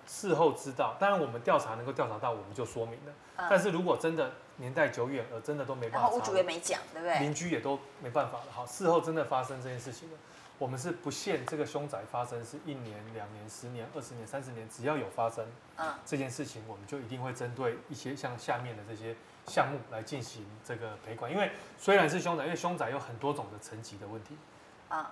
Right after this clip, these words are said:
Speaker 1: 就是它当时发生的事情有很多种的状态，所以依照个案的状况，对。但是如果跟其他的异业相比较的话，呃，跟其他的这个，呃，我们的同业相比较的话，如果用这个年，用屋龄发生，用，呃，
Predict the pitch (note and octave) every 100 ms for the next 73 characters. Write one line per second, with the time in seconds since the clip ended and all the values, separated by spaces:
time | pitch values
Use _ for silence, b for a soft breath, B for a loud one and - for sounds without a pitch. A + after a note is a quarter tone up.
0 | - D#3 C#3+ D#3 D#3+ C#3 A#2+ C3 C3+ A#2+
1 | C#3+ A#2 A2+ A#2 A2+ C3+ A#2 G2 G2 A2+
2 | A#2 A2 C#3+ C#3+ C#3 C3 C#3+ B2 G#2+ B2
3 | G#2+ A#2 - B B B - B2 E3 F3+
4 | G#3 F#3 F3+ E3+ F#3+ C3+ E3 E3+ - B2+
5 | D3 D3+ C#3 B2 - D#3 D3 C3 C#3 B2
6 | G2 B2+ A2+ B2+ A2+ - - - D3+ F#3
7 | C#3 C#3 D#3 C3 C#3 C3+ A#2 A2+ A2 A2
8 | A2+ A#2 A#2+ B2+ C3 A2+ G2+ A2+ A#2 A2+
9 | B B B B D#3 F#3 D#3 D3+ F3 D3
10 | C#3 C#3+ D3 C3+ B2+ C3 B2 D3+ - F3+
11 | E3 G3 F#3 D3+ C3+ D3 C#3+ C#3+ C#3+ D3
12 | E3+ C3 -